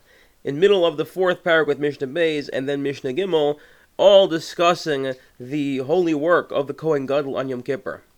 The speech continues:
Kasher lashon shel zihiros berosh seir mishtaleach mamido keneged beis shlucho ulnishchat keneged beis shchitaso. He takes a red strip of wool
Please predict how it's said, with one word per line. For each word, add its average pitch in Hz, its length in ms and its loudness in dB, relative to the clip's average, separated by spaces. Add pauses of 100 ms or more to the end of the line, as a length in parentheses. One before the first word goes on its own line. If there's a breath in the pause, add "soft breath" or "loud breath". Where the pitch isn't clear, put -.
(380 soft breath)
Kasher 190 400 0
lashon 151 680 0
shel 143 220 -6
zihiros 135 680 -2
berosh 143 380 0
seir 156 360 -4
mishtaleach 139 580 -2
mamido 151 460 -2
keneged 147 380 -2
beis 143 240 -4
shlucho 143 640 -6 (680 soft breath)
ulnishchat 147 680 0 (120)
keneged 147 340 -4
beis 139 220 -4
shchitaso. 139 680 -6 (600 soft breath)
He - 120 -14
takes 190 240 0
a 147 100 2
red 165 240 2
strip 170 240 -4
of 131 80 -6
wool 127 460 -2